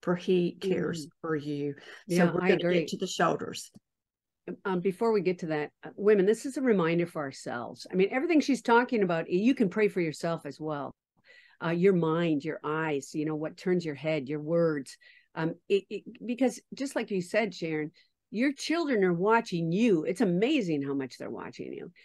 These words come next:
Speaker 2: And then they're gonna be standing out different than the world.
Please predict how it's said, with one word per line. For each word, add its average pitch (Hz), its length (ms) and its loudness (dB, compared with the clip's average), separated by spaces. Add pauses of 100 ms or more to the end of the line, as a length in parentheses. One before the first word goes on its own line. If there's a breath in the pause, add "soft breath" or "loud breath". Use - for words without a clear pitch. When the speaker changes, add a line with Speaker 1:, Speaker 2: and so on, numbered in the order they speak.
(260 soft breath)
Speaker 2:
And 208 160 6
then 226 220 8 (880)
they're 262 160 4
gonna 269 160 2
be 185 120 2
standing 190 420 2
out 160 180 -6 (400)
different 170 440 0
than 143 120 -4
the 135 80 -2
world. 127 380 -8